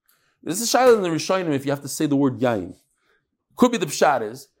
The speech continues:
when I say mouth, what I mean is the mouth that drinks wine, that's the mouth I wanna be a Nazir like. That's why. It's not the Davar Shana, it's not a head.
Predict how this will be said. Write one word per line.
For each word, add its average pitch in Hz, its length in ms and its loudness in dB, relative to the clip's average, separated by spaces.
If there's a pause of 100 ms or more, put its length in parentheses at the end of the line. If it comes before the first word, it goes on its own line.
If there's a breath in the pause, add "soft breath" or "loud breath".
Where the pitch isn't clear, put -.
(180)
when 127 160 0
I 131 60 2
say 220 260 4
mouth, 196 640 2
what 165 140 -2
I 180 80 0
mean 233 240 -2
is 214 400 2
the 165 100 -2
mouth 226 320 -2
that 190 140 2
drinks 202 340 -4
wine, 190 640 0
that's 262 260 0
the 220 100 0
mouth 208 540 -4 (600)
I 131 80 0
wanna 185 340 0
be 175 160 -2
a 180 40 2
Nazir 180 360 -2
like. 90 240 -12 (160)
That's 156 220 -4
why. 131 160 -2
It's 98 180 -14
not 208 260 -4
the 151 140 -10
Davar 180 240 -2
Shana, 170 220 -4
it's 135 140 -10
not 220 120 -2
a 208 60 2
head. 165 400 -2